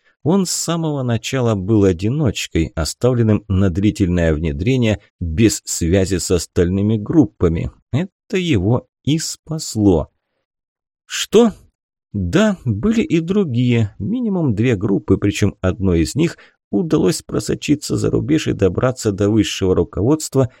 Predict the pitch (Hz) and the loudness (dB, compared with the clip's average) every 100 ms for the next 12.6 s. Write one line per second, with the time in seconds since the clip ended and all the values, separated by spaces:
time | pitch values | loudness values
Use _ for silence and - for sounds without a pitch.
0 | _ - 104 85 92 143 156 117 120 120 | _ -2 -2 0 0 2 2 2 0 0
1 | - - 123 113 101 117 123 131 127 90 | -2 -4 -2 -2 0 0 0 0 2 4
2 | 85 - _ _ _ _ _ 190 214 190 | 2 0 _ _ _ _ _ 4 4 0
3 | 131 127 - 151 156 127 - 131 120 - | -2 -2 -2 0 0 0 -2 0 0 0
4 | - 120 120 123 110 92 - 95 - - | -2 0 2 4 2 2 -4 -2 -6 0
5 | 110 98 98 98 92 - 98 - 101 85 | 0 4 2 2 0 -2 -6 -4 -4 -4
6 | - 87 - - 101 170 - - - - | -2 -4 -4 -4 0 0 -2 -12 -16 -18
7 | - - 359 - - - 147 - - 135 | -10 -2 -2 -2 -6 -4 -4 -4 -2 -4
8 | - 131 - 135 131 - 117 117 113 - | -2 -4 -2 -2 -2 0 2 2 0 -4
9 | 127 120 117 110 _ _ _ - 107 92 | -4 2 0 0 _ _ _ 0 0 2
10 | 98 90 - - 78 82 135 135 101 90 | 2 2 -2 -6 -2 0 0 0 0 2
11 | 95 87 - 107 104 90 95 92 - - | 0 0 0 2 2 2 0 0 -2 -4
12 | 98 107 143 95 85 71 | -2 0 2 2 2 -2